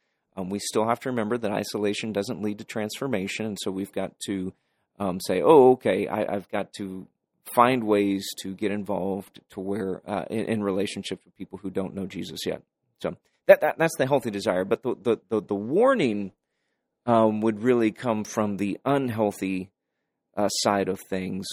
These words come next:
which is where if we are not careful, uh, we will and we can fall into an unhealthy sense of superiority.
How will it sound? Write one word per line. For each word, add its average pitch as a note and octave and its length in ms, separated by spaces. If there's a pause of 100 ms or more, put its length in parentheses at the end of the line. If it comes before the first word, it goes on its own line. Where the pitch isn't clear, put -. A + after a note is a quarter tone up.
(120)
which G2+ 260
is F#2+ 240
where G2+ 340 (800)
if A#2 200 (160)
we B2 380
are C#3 160
not B2+ 400 (640)
careful, G#2 520 (1700)
uh, E2+ 220
we A2 260
will A#2+ 560
and A2+ 160
we A#2+ 120
can G#2+ 720
fall G#2+ 320
into G#2 480
an G2 320
unhealthy G#2+ 540
sense F#2+ 540
of F#2+ 220
superiority. F2 720